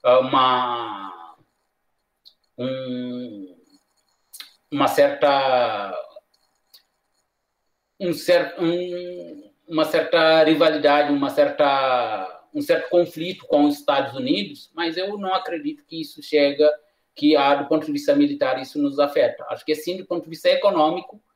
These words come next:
as questões que estão acontecendo lá, eles podem afetar nossos, ah, nossa vida como cidadão e como país, e isso pode afetar, porque a gente pode ter mudança nos preços, a gente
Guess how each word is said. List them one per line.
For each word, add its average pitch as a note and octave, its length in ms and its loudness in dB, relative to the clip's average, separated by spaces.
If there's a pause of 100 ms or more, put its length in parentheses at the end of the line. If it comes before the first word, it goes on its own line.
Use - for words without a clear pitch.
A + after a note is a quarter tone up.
(420)
as F3 160 -4
questões D#3+ 580 0
que F3+ 200 -10
estão G3+ 360 -2
acontecendo D#3+ 600 0
lá, D#3 260 2
eles E3 280 0
podem D3+ 420 2
afetar C#3+ 640 -4
nossos, C#3 640 -8
ah, C3 600 4
nossa C3+ 360 2
vida C#3+ 460 -4 (220)
como F3+ 180 -2
cidadão D3+ 640 0 (340)
e D#3+ 380 -10 (640)
como F3 240 0
país, D3 540 0
e D3 100 -6
isso - 180 -10
pode C3+ 280 4
afetar, C3+ 560 2
porque - 340 -2
a D3+ 80 4
gente D3+ 240 -2
pode B2+ 320 0
ter C3+ 300 4
mudança B2+ 520 2
nos D3+ 140 0
preços, D3+ 580 2
a C3+ 120 2
gente C3+ 280 -10